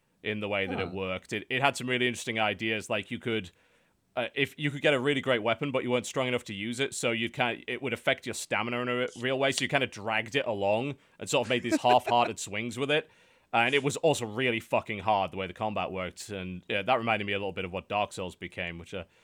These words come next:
Speaker 1: anyway, back to the, the subject of For Honor, I suppose. Um, what, what was I gonna say? It, it almost seems a little bit like the way that fighting games work. Uh, most, a lot of moves in fighting games come out so fast that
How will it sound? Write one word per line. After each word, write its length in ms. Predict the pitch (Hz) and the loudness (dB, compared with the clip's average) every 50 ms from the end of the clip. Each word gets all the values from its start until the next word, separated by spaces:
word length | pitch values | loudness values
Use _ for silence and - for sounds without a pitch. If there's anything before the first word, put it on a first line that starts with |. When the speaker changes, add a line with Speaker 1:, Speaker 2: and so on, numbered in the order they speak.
| _ _ _ - | _ _ _ 0
Speaker 1:
anyway, 240 | - 165 156 139 117 | 4 4 6 6 6
back 180 | 95 165 165 - | 6 4 4 2
to 80 | 160 | 0
the, 200 | 147 135 127 117 107 | 0 2 2 0 0
the 80 | 113 113 | -4 -4
subject 320 | - 151 - - 127 110 | -4 -4 -4 -4 -4 -6
of 80 | 113 - | -6 -6
For 180 | - 117 110 | -4 -2 0
Honor, 160 | 113 120 113 107 | 0 0 0 0
I 60 | 101 | -2
suppose. 320 | 95 - - 101 98 92 - _ _ _ _ _ _ _ _ _ _ _ _ - | -2 -2 -4 -4 -4 -6 -8 _ _ _ _ _ _ _ _ _ _ _ _ -6
Um, 480 | - 110 110 113 117 113 110 110 104 101 - _ _ _ - - - _ | -2 0 2 2 2 0 -2 -6 -8 -10 -14 _ _ _ -20 -20 -20 _
what, 220 | - 113 104 - | -10 -10 -8 -8
what 100 | - 117 104 | -8 -8 -8
was 100 | - 101 | -6 -6
I 40 | 101 | -8
gonna 100 | 104 98 | -8 -6
say? 120 | 92 110 - | -4 -4 -2
It, 160 | - 143 - | -2 -2 -2
it 120 | 165 180 | 0 2
almost 400 | 220 233 247 277 277 - - - - | 2 4 2 2 0 -2 -4 -4 -4
seems 340 | - - 208 202 196 185 151 | -4 -2 -2 -4 -4 -2 -2
a 40 | 160 | 2
little 280 | 143 135 151 - 151 | 4 4 4 4 4
bit 260 | - 131 120 117 - 117 | 2 4 2 2 2 0
like 500 | 110 107 107 107 104 104 101 - - - | 2 4 4 4 4 2 0 -2 -6 -8
the 80 | - | -2
way 140 | 107 107 107 | 0 0 0
that 120 | 98 101 | 0 -2
fighting 340 | - - 113 107 101 104 101 | -2 0 0 0 0 -2 -4
games 340 | 95 95 90 90 90 87 - | -4 -2 -2 -4 -4 -6 -8
work. 380 | 90 85 76 65 - - - - _ _ _ _ - | -8 -8 -8 -10 -10 -14 -18 -20 _ _ _ _ -6
Uh, 180 | 98 95 98 101 | -4 -2 -2 -2
most, 400 | - 135 156 180 202 - - - _ | 0 2 2 2 2 -2 -6 -6 _
a 80 | - 139 | 0 4
lot 160 | 135 156 180 | 6 6 6
of 60 | 185 | 4
moves 420 | 180 175 170 165 151 135 117 90 101 | 4 2 0 2 0 0 -2 -4 -6
in 80 | 113 107 | -6 -2
fighting 320 | - 127 123 117 117 117 | 2 4 4 4 2 0
games 280 | 101 101 95 95 92 - | 0 0 0 0 -2 -6
come 160 | - - 113 | -6 -4 -2
out 180 | 107 104 - - | -2 -2 -4 -4
so 240 | - - 131 123 120 | -2 0 0 0 0
fast 440 | - - 110 95 92 - - - - | 0 0 0 0 0 -2 -4 -4 -4
that 200 | 117 107 104 104 | -2 -2 -2 -2